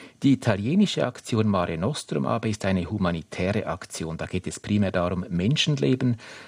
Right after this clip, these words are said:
zu retten. Und es geht also um die Grundsatzfrage, ob humanitäre Aktion oder Grenzsicherung. Und wenn Frontex eben das Ganze übernehmen würde, gut möglich, dass dann der Fokus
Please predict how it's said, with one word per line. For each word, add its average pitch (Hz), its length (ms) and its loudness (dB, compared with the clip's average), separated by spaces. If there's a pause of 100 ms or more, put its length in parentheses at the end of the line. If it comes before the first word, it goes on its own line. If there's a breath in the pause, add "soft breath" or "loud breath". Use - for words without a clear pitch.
(240 loud breath)
zu - 160 2
retten. 131 360 2
Und 117 120 6
es 107 140 -2
geht 156 280 0
also 127 260 0
um 113 120 0
die 101 100 -2
Grundsatzfrage, 110 880 0
ob 110 220 0
humanitäre 101 600 2
Aktion 101 400 -4
oder 95 200 0
Grenzsicherung. 160 880 2
Und 107 160 4
wenn 90 140 2
Frontex 180 640 0
eben 127 200 2
das 113 180 -2
Ganze 107 340 0
übernehmen 92 400 0
würde, 92 360 -2 (320 loud breath)
gut - 280 -4
möglich, 135 360 2
dass - 180 -8
dann 101 160 2
der 95 100 -2
Fokus 113 480 -2